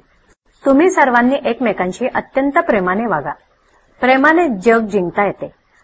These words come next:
तुम्ही माझ्यापासून जनप्रियत्व शिका. मला जनप्रियत्व फार आवडते,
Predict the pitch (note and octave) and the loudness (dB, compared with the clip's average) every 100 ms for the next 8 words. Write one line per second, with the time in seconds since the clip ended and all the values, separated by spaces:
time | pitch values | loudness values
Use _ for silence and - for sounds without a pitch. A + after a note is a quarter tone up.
0 | _ C#4+ C4+ F4 D#4+ G#3+ A#3 A#3+ A#3+ C#4+ | _ 2 4 6 6 4 4 2 0 0
1 | B3+ G3+ G#3 A#3 B3+ C4 D4 - - D3+ | 0 2 0 0 0 0 -2 -4 -12 -14
2 | _ _ _ _ _ B3 D4+ D#4 B3+ A#3+ | _ _ _ _ _ 2 4 4 4 4
3 | C#4+ A3+ F#3 A#3 B3 G3+ F#3+ F3+ D3+ - | 2 2 2 -2 -2 2 4 2 -2 -8